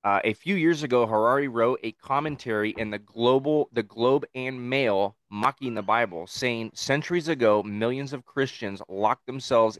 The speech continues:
inside a self-reinforcing mythological bubble, never daring to question the factual veracity of the Bible." He said the Bible is just fiction and compares it to fiction novels like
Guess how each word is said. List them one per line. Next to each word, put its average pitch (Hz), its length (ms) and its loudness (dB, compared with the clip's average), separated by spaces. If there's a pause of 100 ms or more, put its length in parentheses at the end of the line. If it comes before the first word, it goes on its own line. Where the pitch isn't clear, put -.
inside 127 460 0
a 95 120 0
self-reinforcing 120 1400 -2
mythological 123 880 0 (160)
bubble, 98 360 2 (520)
never 143 400 2
daring 113 400 0
to - 140 -8
question 101 680 -2
the 101 120 -6 (100)
factual 127 540 2
veracity 110 800 0 (440)
of 127 160 2
the 123 80 2
Bible." 73 360 -2 (1120)
He 131 80 -8
said 175 220 0
the 160 60 4
Bible 147 400 2
is 120 80 -2
just - 240 -6
fiction 113 420 -4 (800)
and 117 120 -12
compares 143 600 2
it 139 200 2
to 131 200 -2
fiction 131 440 -4
novels 123 560 0
like 104 180 0